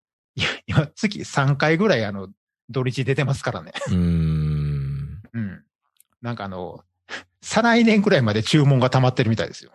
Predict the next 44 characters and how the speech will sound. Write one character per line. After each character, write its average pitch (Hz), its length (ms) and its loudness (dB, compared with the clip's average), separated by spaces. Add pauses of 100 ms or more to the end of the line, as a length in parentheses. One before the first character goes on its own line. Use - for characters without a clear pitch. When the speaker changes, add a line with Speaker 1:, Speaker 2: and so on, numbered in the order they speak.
(140)
Speaker 2:
笑 117 240 -2
い 117 40 -4
と - 80 -6
も 120 120 0
ら 113 60 2
わ 98 100 2
な 71 60 -2
い - 20 -6
で 73 60 -8
す - 120 -8
ね。 73 240 -8 (1160)
Speaker 1:
な 120 180 -2
い。 - 180 -10
な-、 151 200 -4
意 170 80 2
外 226 180 2
と 160 80 0
や 113 60 2
っ - 20 -4
ぱ 117 80 0
り 104 60 -2
そ 110 100 -4
の、 90 600 -6
儲 143 180 2
か 139 100 0
っ 135 100 -4
て - 80 -2
る 117 80 -4
と 131 120 -2
こ 139 80 -2
ろ 156 80 2
も、 196 420 2 (260)
な 120 240 -2
い 151 60 0
こ 302 100 0
と - 60 2
は 131 80 2
な 92 120 0
い 87 60 -8
ん 76 40 -10
で - 80 -14
す - 120 -12
よ - 80 -12
ね。 147 200 -2